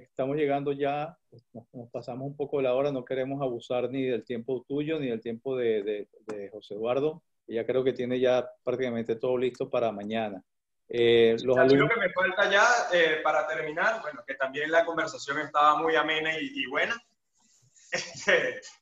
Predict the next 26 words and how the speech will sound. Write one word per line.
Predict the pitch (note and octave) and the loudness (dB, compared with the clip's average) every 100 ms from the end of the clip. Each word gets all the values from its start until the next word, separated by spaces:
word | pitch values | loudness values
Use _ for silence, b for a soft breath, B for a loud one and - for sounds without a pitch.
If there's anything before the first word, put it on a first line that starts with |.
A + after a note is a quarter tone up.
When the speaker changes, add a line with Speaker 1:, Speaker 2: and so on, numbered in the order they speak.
| _ | _
Speaker 2:
ya | D#3+ | 2
lo | E3 F3 | 4 4
que | F#3 | 4
nos | E3 | 4
falta | D#3+ D#3+ E3+ | 4 4 4
nada | E3+ F3 | 4 4
más | F3 E3+ | 2 2
para | F3+ E3+ | 4 4
terminar | E3 C#3+ D3 D3+ | 2 2 2 2
es | C#3+ - - | 0 -4 -12
simplemente | D#3+ D3+ D#3 D#3+ E3+ E3+ | -12 -6 -2 0 0 0
tener | D#3 C#3+ C#3+ | -2 -2 -2
paciencia, | - - A3+ A#3+ A#3+ B3 - - _ _ | -2 0 0 0 0 0 -2 -10 _ _
quitar | - D3+ D#3 D#3+ - | -16 -2 0 2 0
impurezas, | D3+ G3 A#3 - B3 A#3+ - - _ _ _ _ _ | 0 4 4 4 0 -2 -6 -14 _ _ _ _ _
dejarlo | D3+ D3 C#3 E3+ E3 | -2 2 2 4 2
su, | E3 D3 C3+ - | 0 -8 -10 -14
sus | - D#3 C#3+ | -18 -16 -8
tiempos | D#3+ D3+ E3 | -4 -2 0
de | E3 - | 0 0
cocción | - - E3 D#3+ | -4 -4 -4 -4
como | D#3 D3 | -6 -4
es | C#3+ | -4
debido | D3+ A#3 A#3+ A#3+ - _ _ _ _ | -2 -2 -2 -4 -6 _ _ _ _
y | D#3+ D#3+ | -8 -2
colarlos. | C3+ B2+ - - - _ | 2 2 2 -4 -16 _